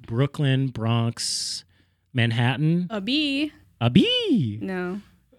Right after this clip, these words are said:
Speaker 1: Um,
Speaker 2: A B R even. Famously in New York.
Speaker 1: Brownstone houses?
Speaker 2: No.
Speaker 1: Brownstone cowses?
Speaker 2: No.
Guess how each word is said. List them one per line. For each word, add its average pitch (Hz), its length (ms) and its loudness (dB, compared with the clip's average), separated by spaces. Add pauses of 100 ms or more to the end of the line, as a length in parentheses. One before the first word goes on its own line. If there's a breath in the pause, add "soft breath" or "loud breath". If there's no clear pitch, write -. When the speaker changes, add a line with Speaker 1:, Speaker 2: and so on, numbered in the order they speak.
Speaker 1:
Um, 135 340 4
Speaker 2:
A 131 100 6
B 294 220 0
R 311 260 -2
even. 185 600 -6 (360)
Famously 285 600 -2
in 285 180 0
New 302 140 2
York. 302 640 -4 (100)
Speaker 1:
Brownstone 151 480 2
houses? 294 580 0
Speaker 2:
No. 202 920 0 (560)
Speaker 1:
Brownstone 175 540 0
cowses? 214 520 0
Speaker 2:
No. 254 600 2